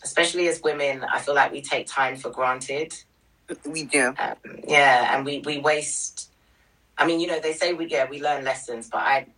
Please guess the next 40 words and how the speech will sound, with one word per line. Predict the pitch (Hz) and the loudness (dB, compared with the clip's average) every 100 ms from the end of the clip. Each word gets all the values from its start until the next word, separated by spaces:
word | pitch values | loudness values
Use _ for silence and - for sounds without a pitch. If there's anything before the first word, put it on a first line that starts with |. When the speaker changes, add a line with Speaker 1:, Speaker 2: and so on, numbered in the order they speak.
| - | -10
Speaker 1:
big, | 143 - | -10 -6
I'm | 156 | -6
a | 156 | -4
big | 170 165 | -4 -4
believer | 160 160 151 | -2 -2 -2
in | 139 135 - _ | -4 -4 -12 _
we | 147 | -2
don't | 147 - | 2 2
have | - | -2
to | 143 | -6
repeat | 139 - 139 - | -6 -6 -4 0
every | - - | 0 0
lesson. | - - - - - - _ - | 0 0 -2 -6 -8 -18 _ 0
You | |
know, | - | 2
if | 233 | 0
we've | 143 139 | -4 4
learned | - 147 | 6 6
it | - - | 2 0
once | 143 139 - | 0 0 -4
or | |
twice, | - 135 - - - | 2 2 2 -4 -4
okay? | 123 135 131 135 - - 233 | 0 2 2 2 -6 -10 2
Speaker 2:
Yeah. | 196 | 6
Speaker 1:
We | 156 | 6
don't | 139 | 4
need | 143 | -4
five, | - 139 135 | 2 4 4
six | - - - | 0 -8 -6
times. | - 127 - - - _ - | 0 0 0 -6 -18 _ -2
Speaker 2:
We're | 233 | 0
good | - - | 2 2
to | 120 | 0
Speaker 1:
Um, | 113 - - - _ _ _ _ | -4 -12 -20 -20 _ _ _ _
just | - 170 175 | -6 -2 2
waste | 175 175 | 0 0
our | 151 139 | 0 0
youth, | 139 175 175 175 - - - _ _ _ _ _ _ _ _ _ - | 0 0 0 -2 -10 -18 -20 _ _ _ _ _ _ _ _ _ -12
you | |
know, | 147 | 0